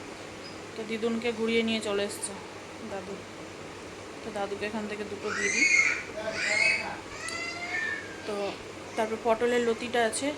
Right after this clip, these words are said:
সেই লতিটাকে কেটে রাখবো, কালকে ভাবছি করবো, শুক্রবার আছে,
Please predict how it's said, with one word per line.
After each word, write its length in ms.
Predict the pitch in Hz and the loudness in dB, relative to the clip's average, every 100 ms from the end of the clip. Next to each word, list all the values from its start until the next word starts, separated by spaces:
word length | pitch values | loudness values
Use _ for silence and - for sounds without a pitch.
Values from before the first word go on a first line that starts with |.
| - | -2
সেই 120 | 226 | -2
লতিটাকে 540 | 208 208 233 220 220 226 | -2 -2 -2 0 0 -2
কেটে 180 | 220 220 | 0 2
রাখবো, 240 | 208 196 226 | 0 0 -2
কালকে 260 | 208 190 208 202 | 0 0 -2 -4
ভাবছি 280 | 185 - 220 - | -4 -4 -4 -2
করবো, 220 | 190 185 190 | -2 -2 -4
শুক্রবার 400 | 214 214 220 214 196 | -4 0 2 2 2
আছে, 180 | 190 285 | 2 2